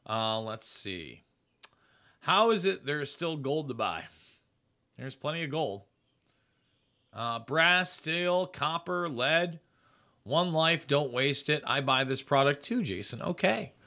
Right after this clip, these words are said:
Well, Murray, I'll tell you what, Murray. Thank you so much for supporting us here at Red Voice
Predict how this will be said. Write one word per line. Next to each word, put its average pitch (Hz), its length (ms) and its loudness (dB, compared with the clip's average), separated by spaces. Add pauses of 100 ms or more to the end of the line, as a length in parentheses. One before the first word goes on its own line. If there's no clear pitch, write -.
(120)
Well, 202 160 12
Murray, 269 500 8 (300)
I'll 165 100 6
tell 208 180 8
you 202 120 12
what, 247 200 10
Murray. 202 340 6 (300)
Thank 190 260 4
you 190 60 0
so 202 220 8
much 202 240 6
for 170 140 0
supporting 190 560 8
us 175 180 6
here 156 180 4
at 139 220 2
Red 135 180 6
Voice 139 360 2